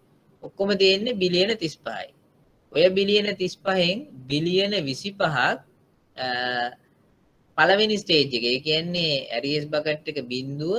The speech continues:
එහෙම නැත්නම් දවස් තිහට අඩුවෙන් තියෙන කට්ටිය තමයි ඉන්නේ. රයිට්? ඊළඟට ස්ටේජ් ටූ එකට දාලා තියෙනවා. ඒ කියන්නේ දවස්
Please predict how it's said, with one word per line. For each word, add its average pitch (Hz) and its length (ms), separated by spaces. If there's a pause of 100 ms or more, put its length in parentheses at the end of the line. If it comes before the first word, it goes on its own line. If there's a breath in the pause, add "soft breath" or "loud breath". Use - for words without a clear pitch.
(140)
එහෙම 143 160
නැත්නම් 151 380
දවස් 151 340
තිහට 156 340
අඩුවෙන් 156 480
තියෙන 147 260
කට්ටිය 135 340
තමයි 143 260
ඉන්නේ. 110 240 (1080)
රයිට්? - 220 (1400)
ඊළඟට 202 300
ස්ටේජ් 202 360
ටූ 220 380
එකට 226 300 (320)
දාලා 147 280
තියෙනවා. 143 580
ඒ 151 140
කියන්නේ 139 320
දවස් 127 400